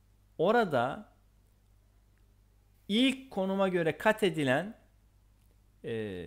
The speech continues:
ne var? Gravitasyonel potansiyel var. Başka? Bir de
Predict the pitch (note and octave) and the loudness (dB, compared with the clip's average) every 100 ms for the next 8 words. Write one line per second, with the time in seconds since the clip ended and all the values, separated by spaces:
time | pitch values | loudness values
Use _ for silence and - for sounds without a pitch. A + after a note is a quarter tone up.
0 | F2 A2+ D3+ G3 E3+ G#3+ - _ - C#3 | -12 -6 0 2 2 0 -6 _ -2 2
1 | D3+ E3 F#3 F3 - G3 G#3 G#3+ G#3 G3 | 2 2 2 2 0 0 2 2 -2 0
2 | G#3 G3+ - G#3+ G#3 G#3 A#3+ - - _ | 0 0 0 2 2 2 -2 -4 -16 _
3 | _ _ _ _ _ _ _ _ - C#3 | _ _ _ _ _ _ _ _ -4 -4
4 | C3+ - A#3 C4 - _ _ _ _ _ | -2 -2 -2 -2 -12 _ _ _ _ _
5 | _ _ _ _ _ _ _ _ _ _ | _ _ _ _ _ _ _ _ _ _
6 | _ _ _ _ _ - A3 F3+ C3 D#3 | _ _ _ _ _ 0 2 2 2 2
7 | G#3 | 0